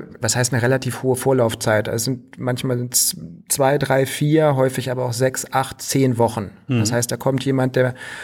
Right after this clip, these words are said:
Speaker 1: plant ganz langfristig was, das wird erstmal aufgebaut, da geht's um Portfolios, da geht's um Briefings, äh, da ist die erste Kontaktaufnahme. Wir suchen einen Fotografen für einen Kunden, der noch gar nicht richtig weiß, ob er irgendwie möchte oder nicht.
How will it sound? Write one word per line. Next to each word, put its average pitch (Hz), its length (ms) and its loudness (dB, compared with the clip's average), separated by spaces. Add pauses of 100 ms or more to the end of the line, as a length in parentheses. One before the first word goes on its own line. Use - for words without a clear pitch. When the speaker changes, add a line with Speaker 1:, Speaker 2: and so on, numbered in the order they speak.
(140)
Speaker 1:
plant 135 300 2
ganz 139 260 2
langfristig 127 680 0
was, 120 180 0
das 117 200 -4
wird 139 120 0
erstmal 131 280 0
aufgebaut, 117 540 0
da 127 60 0
geht's 135 200 -2
um 135 80 -2
Portfolios, 123 560 0
da 127 100 -4
geht's 131 220 0
um 147 120 2
Briefings, 123 640 0
äh, 123 280 2
da 120 140 2
ist 135 300 -4
die 139 80 0
erste 135 280 0
Kontaktaufnahme. 123 1000 -2
Wir 131 120 4
suchen 156 360 2
einen 139 240 2
Fotografen - 720 -2
für - 260 0
einen 127 200 2
Kunden, 143 320 0
der 123 140 2
noch 120 140 0
gar 120 160 2
nicht 120 180 -2
richtig - 280 -4
weiß, 131 360 2
ob 139 160 -4
er - 160 0
irgendwie 131 440 0
möchte 127 380 0
oder 127 180 2
nicht. 139 280 0